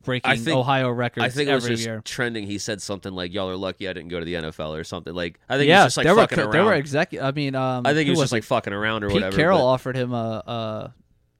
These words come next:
Speaker 1: a, a contract when the N B A
Speaker 2: That'd
Speaker 1: was
Speaker 2: have been
Speaker 1: locked out in
Speaker 2: crazy.
Speaker 1: two thousand eleven.
Speaker 2: That'd have
Speaker 1: Yeah.
Speaker 2: been crazy
Speaker 1: He offered
Speaker 2: if
Speaker 1: him
Speaker 2: LeBron
Speaker 1: a
Speaker 2: went.
Speaker 1: contract to be his tight end,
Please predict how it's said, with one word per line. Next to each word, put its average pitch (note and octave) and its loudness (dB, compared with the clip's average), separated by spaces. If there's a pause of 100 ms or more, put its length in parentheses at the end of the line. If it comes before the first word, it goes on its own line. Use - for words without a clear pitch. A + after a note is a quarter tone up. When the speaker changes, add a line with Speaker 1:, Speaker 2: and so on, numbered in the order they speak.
(160)
Speaker 1:
a, B2 -8
a A#2+ -4
contract C3 -6 (400)
when B2 -6
the A#2+ -8
N B2+ -6
B C3 -4
A B2+ -2
Speaker 2:
That'd G#2+ -2
Speaker 1:
was A2+ -6
Speaker 2:
have G#2+ -2
been - 0
Speaker 1:
locked C3 0
out B2+ 0
in A#2 -6
Speaker 2:
crazy. E2 -8
Speaker 1:
two - -8
thousand A#2+ -6
eleven. A2 -10
Speaker 2:
That'd - 0
have - -2
Speaker 1:
Yeah. F#2 -6
Speaker 2:
been - -10
crazy - -6
Speaker 1:
He C#3 -4
offered C#3 -6
Speaker 2:
if C#3 -4
Speaker 1:
him - -6
Speaker 2:
LeBron B2+ -6
Speaker 1:
a - -4
Speaker 2:
went. E2+ -8
Speaker 1:
contract C3 -8
to C3 -8
be B2+ -4
his A#2 -6
tight A#2+ -4
end, G#2+ -8